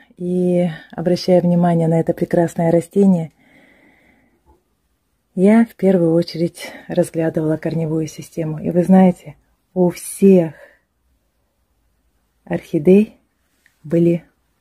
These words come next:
плоские корешки. Кстати, по этой причине я и завела эту разновидность.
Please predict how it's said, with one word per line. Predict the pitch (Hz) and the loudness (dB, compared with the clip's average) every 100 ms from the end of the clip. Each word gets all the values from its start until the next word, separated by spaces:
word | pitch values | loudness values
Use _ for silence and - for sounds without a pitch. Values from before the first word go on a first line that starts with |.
| _ _ | _ _
плоские | - 156 160 - - 165 156 - _ _ | -4 -2 -2 -4 -6 -6 -6 -12 _ _
корешки. | 160 156 151 - 160 143 _ _ _ _ _ _ _ _ _ _ _ _ _ _ _ _ _ _ _ _ _ _ _ _ _ _ _ _ _ _ _ _ | -6 -4 -6 -8 -10 -10 _ _ _ _ _ _ _ _ _ _ _ _ _ _ _ _ _ _ _ _ _ _ _ _ _ _ _ _ _ _ _ _
Кстати, | - - 170 175 | -20 -6 -4 -2
по | - | 2
этой | 175 170 160 | 2 2 0
причине | 160 160 185 175 165 | -2 -2 0 0 0
я | 160 180 | 0 2
и | 190 170 165 175 | 0 -2 -4 -4
завела | 175 170 165 165 165 175 190 - _ _ _ _ _ _ 143 | -6 0 2 4 4 4 2 -2 _ _ _ _ _ _ -16
эту | 156 175 | -8 -2
разновидность. | 175 165 170 165 165 165 160 - _ | 0 2 2 2 0 0 -6 -10 _